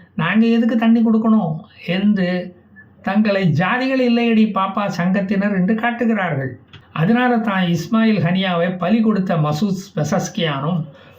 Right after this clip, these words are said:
மக்கள் எல்லோருக்கும் "எங்களால் தண்ணி கொடுக்க முடியாது" என்று சொல்லுகிறார். "தயவு செய்து எங்களிடம் தண்ணி கேட்டு நச்சரிக்காமல் டெஹ்ரான் நகரை காலி பண்ணிக்கிட்டு போங்க"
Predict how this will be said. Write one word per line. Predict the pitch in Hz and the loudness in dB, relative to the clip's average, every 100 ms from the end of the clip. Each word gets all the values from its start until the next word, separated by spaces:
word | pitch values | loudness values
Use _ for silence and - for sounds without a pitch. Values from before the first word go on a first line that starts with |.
| - | -4
மக்கள் | 147 190 185 262 | -2 -2 -2 0
எல்லோருக்கும் | 214 247 269 262 254 | 2 2 2 0 2
"எங்களால் | 226 208 220 214 185 | 2 4 2 2 0
தண்ணி | 170 220 | 2 2
கொடுக்க | 180 220 233 | 4 0 0
முடியாது" | 185 190 208 202 156 - - | 0 -2 -2 -4 -6 -8 -16
என்று | - 165 165 165 | -8 -4 0 0
சொல்லுகிறார். | 156 170 180 165 147 127 - - - - - - - - | 0 -2 -2 -2 -4 -6 -12 -20 -20 -20 -20 -20 -20 -8
"தயவு | 143 175 226 240 | -2 2 2 4
செய்து | 247 247 240 | 4 4 4
எங்களிடம் | 214 208 202 190 170 | 4 2 0 0 0
தண்ணி | 160 180 214 | 0 2 2
கேட்டு | 180 180 170 | 2 0 0
நச்சரிக்காமல் | 151 147 202 190 170 160 151 185 | -2 -2 -2 -2 -2 -2 -2 -2
டெஹ்ரான் | 151 147 180 196 | -2 -2 -2 0
நகரை | 160 147 175 160 | 0 0 -2 -2
காலி | 156 180 196 | -2 -2 -2
பண்ணிக்கிட்டு | 170 165 151 147 | -2 -2 -2 -2
போங்க" | 123 139 135 127 | -2 -2 -2 -6